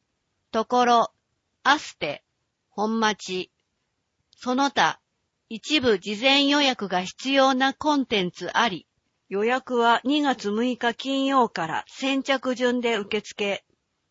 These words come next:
詳しくはアステホームページ。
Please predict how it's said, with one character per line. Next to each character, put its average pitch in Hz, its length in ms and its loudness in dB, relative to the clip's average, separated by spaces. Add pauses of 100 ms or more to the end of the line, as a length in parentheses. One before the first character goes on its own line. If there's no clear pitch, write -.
(400)
詳 269 280 0
し - 160 -10
く 202 140 -4
は 156 260 0
ア 277 80 -6
ス - 120 -14
テ 196 120 0
ホ 254 300 0
ー - 20 -2
ム 247 160 -6
ペ 240 220 0
ー 190 60 -4
ジ。 - 300 -12